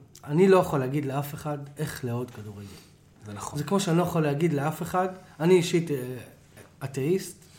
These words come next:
Speaker 1: אבל, אה, אני גם לא יכול להגיד לאף אחד איך להאמין באלוהים.
Speaker 2: מהמם.
Speaker 1: אבל בוא רגע נחזור לכדורגל. אני,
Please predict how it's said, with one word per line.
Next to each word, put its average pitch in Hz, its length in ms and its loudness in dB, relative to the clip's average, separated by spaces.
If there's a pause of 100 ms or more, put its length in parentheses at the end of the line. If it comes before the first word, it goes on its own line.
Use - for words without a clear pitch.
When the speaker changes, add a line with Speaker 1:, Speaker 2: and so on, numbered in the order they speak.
(260)
Speaker 1:
אבל, 131 260 -2
אה, 123 320 -4 (640)
אני 147 100 0
גם 156 120 2
לא 185 60 6
יכול 175 140 0
להגיד 151 180 0
לאף 147 180 -4
אחד 131 120 -8
איך 135 180 -10
להאמין 120 280 -6
באלוהים. 104 280 -12 (640)
Speaker 2:
מהמם. 135 120 -8 (560)
Speaker 1:
אבל 175 140 0
בוא 277 180 10
רגע 240 80 8
נחזור 185 240 6
לכדורגל. 139 400 -2
אני, 262 140 2